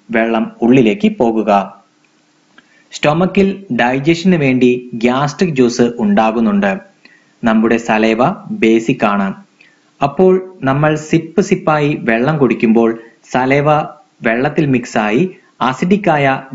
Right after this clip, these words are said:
ഗ്യാസ്ട്രിക് ജ്യൂസിനെ ന്യൂട്രലൈസ് ചെയ്യും. വെള്ളം ഒരുമിച്ച് കുടിക്കുകയാണെങ്കിൽ ഹെർണിയ, അപ്പൻഡിക്സ്, പ്രോസ്റ്റേറ്റ് ക്യാൻസർ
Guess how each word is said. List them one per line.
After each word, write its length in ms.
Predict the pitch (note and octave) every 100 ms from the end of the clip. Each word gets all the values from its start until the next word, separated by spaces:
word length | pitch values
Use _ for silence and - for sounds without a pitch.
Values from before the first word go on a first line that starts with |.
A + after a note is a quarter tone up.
| A2+
ഗ്യാസ്ട്രിക് 480 | A#2 B2 C#3 E3+ C3+
ജ്യൂസിനെ 300 | B2+ B2 A2+ A2 - A2
ന്യൂട്രലൈസ് 600 | A2 A2 - B2 B2 - -
ചെയ്യും. 280 | G#2 G2 F#2+ - _ _ - _ _ _ _ -
വെള്ളം 340 | D3 F3 G3+ G#3+ - - C3+
ഒരുമിച്ച് 380 | D3+ G3 G#3 F#3+
കുടിക്കുകയാണെങ്കിൽ 800 | C#3+ C3+ C#3 C#3 B2+ A#2+ A2+ D#3 F#3+ - _ -
ഹെർണിയ, 400 | B2+ B2+ C#3+ C#3+ C#3+ C#3+ - A2
അപ്പൻഡിക്സ്, 580 | - C3+ C3 B2+ - C3+ C3 - _ -
പ്രോസ്റ്റേറ്റ് 580 | A#2 C3+ C#3 - F#3 F#3
ക്യാൻസർ 400 | D3+ C#3+ B2 C#3